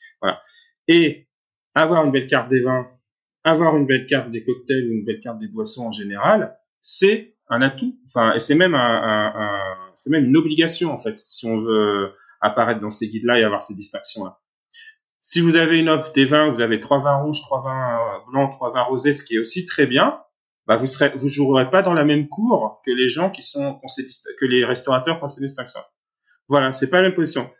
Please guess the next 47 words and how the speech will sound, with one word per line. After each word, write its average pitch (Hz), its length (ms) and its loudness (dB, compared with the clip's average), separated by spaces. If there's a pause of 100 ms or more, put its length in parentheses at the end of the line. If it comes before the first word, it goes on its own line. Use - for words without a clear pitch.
(140)
Donc, 131 120 -2
tout 240 220 0
est - 20 6
une 196 100 2
question 208 480 0
de, 135 340 2 (260)
de, 123 380 2
de, 113 280 -2
de, 117 220 -2
de 127 80 0
volonté 170 420 2
de 170 60 -6
positionnement. 175 500 -2
Enfin, 127 220 -4 (480)
on, 139 200 -2
euh, 123 340 0
je, 120 520 -4
je 147 200 0
suppose 175 640 2
qu'il 147 120 2
y 123 40 2
a - 20 2
des 135 80 4
restaurants 143 560 2
qui 151 140 -8
ont 139 40 -2
des 131 140 0
cartes 135 260 0
des 143 140 2
vins, 147 300 -2 (260)
euh, 107 200 -8 (320)
avec 131 400 -2
cinq 127 200 -4
cents 135 240 -2
à 127 40 -4
mille 120 180 -4
références 117 720 -2 (240)
et, - 260 2 (140)
et, 131 280 4
et 127 40 2
qui 139 120 -8
préfèrent 139 480 -2
en 175 120 0
avoir 156 260 0
cent, 151 240 -2
en 139 80 -6
fait. - 180 -14